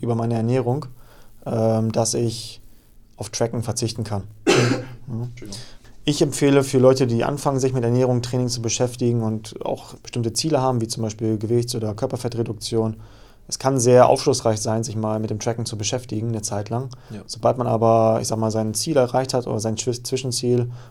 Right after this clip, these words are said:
Speaker 1: und ein gutes Gefühl für die Ernährung bekommen hat, sollte man auch schnell auf eine, so schnell wie es halt für einen möglich ist, auf eine intuitivere Ernährung umsteigen,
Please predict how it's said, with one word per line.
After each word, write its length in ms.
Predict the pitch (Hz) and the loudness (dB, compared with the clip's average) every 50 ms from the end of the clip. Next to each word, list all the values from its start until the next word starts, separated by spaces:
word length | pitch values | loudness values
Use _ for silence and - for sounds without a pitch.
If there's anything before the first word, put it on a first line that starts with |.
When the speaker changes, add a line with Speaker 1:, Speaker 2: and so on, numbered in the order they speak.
| - | -12
Speaker 1:
und 140 | - - 113 | -6 -4 -4
ein 60 | 113 | -2
gutes 260 | 107 131 156 156 - - | -2 -2 -2 -2 -2 -2
Gefühl 300 | 120 - - 151 156 156 | -4 -2 2 4 4 4
für 100 | 156 127 | 4 4
die 60 | 113 | 2
Ernährung 280 | 113 110 113 117 117 107 | 2 2 2 0 0 -2
bekommen 320 | - - - 120 120 120 117 | -4 -4 -2 0 0 2 0
hat, 100 | 110 104 | 0 0
sollte 220 | - 110 107 - | -2 -2 -2 -2
man 160 | 107 107 107 110 | -4 -4 -4 -4
auch 80 | 113 101 | -6 -6
schnell 280 | 104 - 113 113 113 113 | -6 -4 -2 0 0 0
auf 140 | 107 104 - | 0 0 -2
eine, 300 | 113 110 107 107 104 104 107 - - - - - - - - | -4 -2 -2 -4 -4 -6 -10 -14 -16 -20 -20 -20 -20 -18 -10
so 100 | - 104 | -8 -4
schnell 300 | - 123 123 131 135 123 | 2 4 6 6 6 6
wie 100 | 123 123 | 6 4
es 120 | 117 120 | 4 4
halt 140 | 120 113 113 | 2 2 2
für 120 | - 123 - | 0 -4 -2
einen 160 | - 110 110 | 0 0 2
möglich 300 | 120 127 127 123 120 113 120 | 2 2 2 2 0 0 0
ist, 120 | 113 107 | 0 0
auf 100 | 110 113 | -2 -2
eine 260 | 117 113 107 107 107 120 | -2 -4 -2 -2 -4 -4
intuitivere 960 | - 113 - 113 110 104 - - 127 127 120 117 110 110 104 113 110 107 | -4 -4 -2 -2 -2 -2 -4 -4 -4 0 2 2 2 4 2 0 0 -2
Ernährung 500 | - 117 107 107 110 110 107 110 110 107 | -2 -4 -2 0 0 0 0 0 -2 -4
umsteigen, 600 | - - 127 123 117 - 107 104 104 110 131 131 | -4 -4 -6 -6 -4 -4 -4 -2 -2 -2 -4 -4